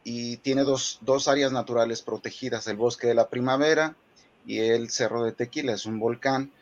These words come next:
junto con el patrimonio de la unesco del paisaje agavero. Entonces, eh, se intentó llevar la basura allá, una mala decisión que finalmente en un mes el gobierno mismo del estado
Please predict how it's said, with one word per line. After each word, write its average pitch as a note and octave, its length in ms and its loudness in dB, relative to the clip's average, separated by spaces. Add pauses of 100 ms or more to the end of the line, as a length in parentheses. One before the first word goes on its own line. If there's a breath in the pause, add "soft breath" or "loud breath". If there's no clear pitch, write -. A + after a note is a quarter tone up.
(180 soft breath)
junto A2 440 0
con G#2+ 240 0
el G#2+ 160 0
patrimonio A#2+ 420 2
de A#2+ 60 0
la A#2 80 2
unesco A2+ 500 0
del G2+ 120 0
paisaje G2+ 380 -4
agavero. G#2 380 0 (800 soft breath)
Entonces, C#3 840 4
eh, B2 180 4
se D3 80 0
intentó C#3 380 6
llevar D#3 260 10
la D#3 100 8
basura C#3 540 6 (360)
allá, C3+ 380 4 (540)
una B2+ 180 2
mala C3 240 6
decisión C#3+ 560 4
que A#2 360 4 (260)
finalmente C3 580 2
en C3 120 2
un C3 120 0
mes C3+ 200 2
el C3+ 100 0
gobierno B2+ 640 2
mismo C3 380 -2
del C3+ 160 4
estado D#3 520 4